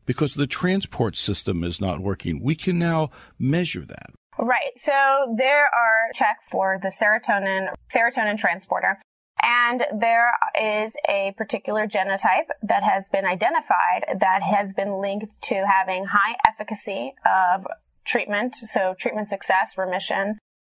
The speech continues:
Speaker 2: and response to an S S R I. And then there's other genotypes that have been linked to not having an appropriate response. And so there are lower rates of remission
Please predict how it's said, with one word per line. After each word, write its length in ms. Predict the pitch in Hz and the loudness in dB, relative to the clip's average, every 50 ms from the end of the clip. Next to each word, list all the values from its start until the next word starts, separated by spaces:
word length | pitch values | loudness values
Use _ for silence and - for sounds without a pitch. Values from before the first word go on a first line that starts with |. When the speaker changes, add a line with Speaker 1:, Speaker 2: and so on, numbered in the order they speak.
| _ _ _ - - - | _ _ _ -4 0 2
Speaker 2:
and 200 | 202 214 214 214 | 2 2 2 0
response 640 | 226 - - - 208 185 185 180 240 240 - - - | -2 -4 -2 0 2 2 2 0 -2 -4 -10 -12 -6
to 160 | - - 220 | -4 -2 0
an 120 | 190 190 180 | 0 0 0
S 180 | 165 196 180 | 0 0 0
S 160 | 208 202 - - | -2 -2 0 0
R 120 | 190 185 | 0 2
I. 220 | - - - - - | 2 2 0 2 2
And 160 | - 226 226 | 2 2 2
then 220 | 240 240 240 247 247 | 2 0 0 2 2
there's 260 | 233 220 220 220 - - - - - | 2 2 2 0 -2 -6 -2 0 2
other 480 | 220 233 233 247 240 240 233 233 233 233 - - - - | 2 4 4 2 2 4 4 2 0 -2 -8 -16 -12 -8
genotypes 720 | 233 240 220 214 208 - 226 - - - - - - - - _ _ | -6 -4 -2 -2 0 2 2 2 2 0 -4 -8 -14 -20 -20 _ _
that 400 | - 185 185 220 208 202 208 214 - | -4 0 2 2 4 4 2 2 2
have 400 | - - 214 214 202 196 196 190 | 2 2 2 2 2 0 -2 -4
been 300 | 214 214 214 220 208 202 | -2 -2 -2 -2 -2 -2
linked 420 | 202 202 208 208 - - 214 - - - | -4 -4 -4 -8 -12 -16 -16 -14 -8 -6
to 340 | 233 220 196 196 202 190 190 - | -4 -2 0 0 0 -2 -2 -2
not 400 | 214 214 226 233 233 226 226 - | -2 -2 0 2 2 2 2 2
having 720 | - - - 202 185 180 190 190 185 180 180 180 185 - - _ _ _ - - - | 0 0 2 2 2 2 0 0 0 0 0 -2 -4 -6 -10 _ _ _ -20 -8 -4
an 140 | 196 208 208 | -2 -2 -2
appropriate 540 | 190 - - - 208 - - 202 196 - - | -4 -2 -4 -4 -4 -2 -2 -2 -2 0 -2
response. 640 | 196 196 - - - - 202 180 - - - 233 - - - - _ _ _ _ - | -4 -6 -6 -4 -2 0 2 2 2 -2 -4 -8 -12 -16 -18 -20 _ _ _ _ -4
And 160 | 202 214 196 | -4 -4 -2
so 200 | - 233 208 208 | -2 -2 -2 0
there 220 | 190 202 196 196 190 | 0 2 2 2 2
are 100 | 190 185 | 0 0
lower 480 | 190 208 208 214 214 214 208 202 196 | 0 0 0 2 2 2 2 0 0
rates 320 | 185 202 196 196 190 - 180 | 0 0 0 -2 -2 -6 -6
of 80 | 180 | -4
remission 640 | 185 196 208 240 254 262 - - 247 233 226 220 214 | -2 -2 0 -2 -2 -2 -2 -2 0 0 0 0 -2